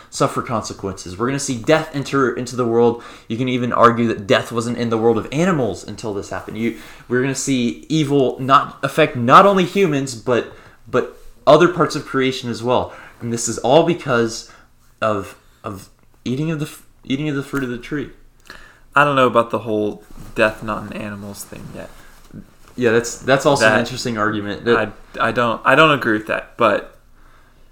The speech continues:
Speaker 2: that's, that's a s-, that's a
Speaker 1: It's a different
Speaker 2: discussion.
Speaker 1: topic. I
Speaker 2: Yeah,
Speaker 1: think
Speaker 2: I
Speaker 1: what
Speaker 2: don't
Speaker 1: I,
Speaker 2: wanna talk
Speaker 1: what
Speaker 2: about
Speaker 1: I want to say is that corruption now enters into the world, and
Speaker 2: Yeah,
Speaker 1: things do not
Speaker 2: and you
Speaker 1: work
Speaker 2: can
Speaker 1: how
Speaker 2: say
Speaker 1: God
Speaker 2: that
Speaker 1: intended.
Speaker 2: corruption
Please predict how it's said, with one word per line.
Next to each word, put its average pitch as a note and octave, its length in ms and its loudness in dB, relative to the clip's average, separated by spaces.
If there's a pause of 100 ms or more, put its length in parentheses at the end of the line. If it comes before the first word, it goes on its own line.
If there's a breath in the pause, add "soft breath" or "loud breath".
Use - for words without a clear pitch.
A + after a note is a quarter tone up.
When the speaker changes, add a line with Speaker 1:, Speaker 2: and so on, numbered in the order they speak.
(220 soft breath)
Speaker 2:
that's, - 560 -4 (400)
that's A2 220 -10
a - 20 -8
s-, - 340 -12
that's G#2 300 -12
a - 320 -8 (720 soft breath)
Speaker 1:
It's B2+ 140 0
a D3+ 80 4
different D3 300 6
Speaker 2:
discussion. B2+ 160 6 (160)
Speaker 1:
topic. A2+ 40 -6
I A2+ 80 2
Speaker 2:
Yeah, A2 60 2
Speaker 1:
think D3 160 2
Speaker 2:
I - 20 2
Speaker 1:
what C#3 100 6
Speaker 2:
don't C3+ 60 8
Speaker 1:
I, B2+ 60 8
Speaker 2:
wanna A#2 220 -2
talk A2+ 80 -8
Speaker 1:
what B2+ 120 4
Speaker 2:
about B2 80 8
Speaker 1:
I A#2+ 80 4
want D3 160 2
to C#3+ 80 -2
say B2 340 0
is G#2+ 160 -2
that A#2 140 -2
corruption B2 580 2
now G#2 200 -2
enters F#2+ 280 -10
into F#2+ 220 -8
the F2 80 -8
world, F2 300 -8
and B2+ 100 -4
Speaker 2:
Yeah, C3+ 120 6
Speaker 1:
things A#2+ 200 0
do A2+ 80 -2
not A2+ 160 4
Speaker 2:
and C3 140 0
you D3 80 4
Speaker 1:
work A2+ 80 4
Speaker 2:
can D3 80 -4
Speaker 1:
how - 100 -2
Speaker 2:
say D#3+ 120 4
Speaker 1:
God G2+ 100 4
Speaker 2:
that G2 80 6
Speaker 1:
intended. F#2+ 100 -4
Speaker 2:
corruption G#2 600 0